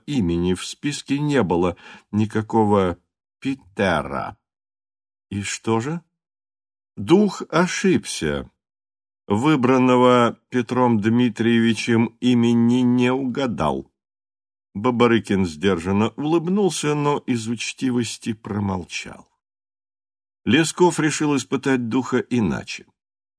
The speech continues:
Он сразу написал тайное имя на клочке,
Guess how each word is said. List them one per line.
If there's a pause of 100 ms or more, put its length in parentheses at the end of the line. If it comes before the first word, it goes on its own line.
(360)
Он
сразу
написал (160)
тайное
имя
на
клочке,